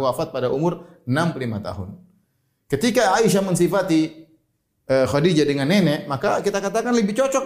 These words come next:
ini. Karena kalau lima, meninggal dalam usia lima puluh tiga tahun, belum dikatakan nenek. Wanita lima puluh tiga tahun belum dikatakan nenek. Belum dikatakan orang tua, apalagi dalam,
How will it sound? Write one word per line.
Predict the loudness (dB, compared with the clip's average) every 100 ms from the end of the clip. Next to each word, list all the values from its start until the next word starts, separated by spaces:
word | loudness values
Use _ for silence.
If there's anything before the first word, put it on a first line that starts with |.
| 2
ini. | 2 0 -2
Karena | -2 0
kalau | 2 2 2 0
lima, | 0 2 2
meninggal | 2 4 4 2
dalam | 0
usia | -2 0 0
lima | 2 0 0
puluh | -4
tiga | -2 -2 0
tahun, | 0 2
belum | 4 2
dikatakan | 0 -4 -4 -6
nenek. | -6 -6 -6
Wanita | -6 -6
lima | -6 -6
puluh | -6
tiga | -8 -6 -6
tahun | -6 -8
belum |
dikatakan | -4 -4 -4 -4
nenek. | -4 -4 -8 -18 _ _ _
Belum | 0
dikatakan | 2 0 0 -2
orang | -2 -4 0
tua, | 2 2 0
apalagi | 0 0
dalam, | 0 -4